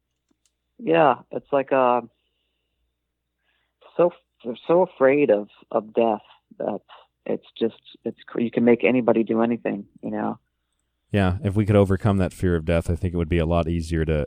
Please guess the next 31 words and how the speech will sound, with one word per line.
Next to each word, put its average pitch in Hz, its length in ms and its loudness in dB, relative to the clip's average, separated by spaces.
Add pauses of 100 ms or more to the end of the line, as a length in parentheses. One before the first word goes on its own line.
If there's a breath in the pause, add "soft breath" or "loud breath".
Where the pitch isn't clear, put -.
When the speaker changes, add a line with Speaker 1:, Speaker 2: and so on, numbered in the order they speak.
Speaker 2:
exist 90 440 -2
in 87 80 0
this - 240 -6
world, 82 180 0
and 82 100 -2
we 82 60 -4
wouldn't 82 300 -4
have 85 240 -2
to 80 180 0 (300 soft breath)
Speaker 1:
Like, 160 120 4
you 170 120 4
really 202 180 6
shouldn't 165 260 0
have 175 140 6
a 143 80 2
fear 139 240 0
of 113 100 -2
death. 131 220 4
Like, 143 220 0
I 147 140 2
understand, 156 840 -4
uh, 120 460 -2
you 123 120 -8
know, 117 440 0
you're 120 140 -6
living 127 500 0 (100)
and 117 140 -6
you 120 80 -4
want 120 240 0
to - 80 -2
accomplish 120 520 0